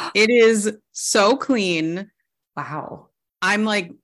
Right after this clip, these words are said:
Speaker 2: "What should I put in there?" <laughs>
Speaker 1: Right? That's what I was
Speaker 2: You
Speaker 1: just
Speaker 2: know?
Speaker 1: thinking. I'm like, "What's
Speaker 2: Like,
Speaker 1: gonna
Speaker 2: you
Speaker 1: go
Speaker 2: take
Speaker 1: in your new
Speaker 2: everything
Speaker 1: closet?"
Speaker 2: out, and then you're just like, "What, what could go in there?" There's so many possibilities. I finally just, like, went through stuff.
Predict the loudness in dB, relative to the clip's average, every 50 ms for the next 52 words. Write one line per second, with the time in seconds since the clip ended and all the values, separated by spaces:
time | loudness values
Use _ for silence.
0 | _ _ -20 -12 -6 -4 -2 -2 -2 -4 -4 -6 -4 -2 -2 -4 -4 -4 -4 -4
1 | -2 -2 -2 -2 -2 -4 -4 -6 -6 -6 -6 -8 -2 2 4 6 6 6 6 6
2 | 4 4 4 4 4 4 4 2 2 0 0 0 2 2 4 4 4 4 2 2
3 | 0 0 0 0 2 2 2 2 4 4 2 2 2 2 2 0 0 0 0 0
4 | 0 0 0 0 0 0 -2 -2 -2 -2 -2 -2 -2 -2 -4 -6 -6 -8 -8 -6
5 | -6 -6 -6 -6 -6 -6 -8 -8 -10 -10 -8 -6 -6 -6 -6 -8 -10 -14 -12 -8
6 | -6 -6 -6 -8 -10 _ _ _ _ -18 -8 -4 -2 -2 -2 -2 -4 -4 -4 0
7 | 2 2 2 2 2 2 2 4 2 2 2 2 2 0 0 -2 -4 -8 -8 -4
8 | -2 -2 -2 -2 -2 -2 -2 0 0 0 0 0 -2 -4 -6 -6 -6 -6 -6 -8
9 | -8 -8 -8 -6 -4 -4 -4 -4 -6 -6 -8 -10 -10 -12 -16 -20 _ -20 -20 -20
10 | -20 -20 -14 -8 -6 -4 -4 -4 -4 -4 -6 -6 -6 -6 -8 -6 -8 -8 -8 -6
11 | -6 -6 -6 -6 -8 -12 _ _ _ _ _ _ -14 -8 -4 -4 -2 -2 -4 -6
12 | -8 -8 -8 -8 -8 -8 -10